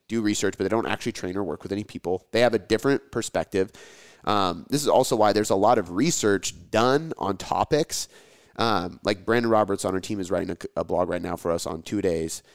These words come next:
uh, two-a-day training, and the way they did the research study was just so ridiculous. Like, it's, it showed that there was more muscle growth in two-a-days. But the way they put together the research study, from what I've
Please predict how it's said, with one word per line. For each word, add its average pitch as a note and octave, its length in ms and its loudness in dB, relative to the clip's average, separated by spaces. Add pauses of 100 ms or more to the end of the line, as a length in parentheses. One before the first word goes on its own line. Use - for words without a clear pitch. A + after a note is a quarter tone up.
(300)
uh, F#2 240 4
two-a-day A2 320 4
training, G2+ 480 0
and F#2 300 0
the G2+ 60 2
way A#2+ 160 4
they C3 120 6
did A2 120 0
the G#2 80 0
research G#2+ 260 0
study F2+ 240 0
was F2 220 -4
just F2+ 200 -4
so - 320 2
ridiculous. F2 540 -2
Like, - 140 -2
it's, - 360 0
it A2+ 120 2
showed A#2+ 240 2
that G#2 100 0
there G2+ 80 2
was G2 140 -2
more G2 120 -4
muscle F2+ 240 -4
growth E2+ 200 -2
in D#2+ 80 -10
two-a-days. D2+ 440 -2 (480)
But G#2+ 400 0 (1000)
the A#2+ 100 2
way C3+ 160 6
they C3 160 6
put G#2+ 200 0
together A2 260 2
the F#2 100 0
research F#2+ 300 -2
study, A2+ 300 2
from G2+ 180 -6
what F2+ 160 -4
I've F2 340 -2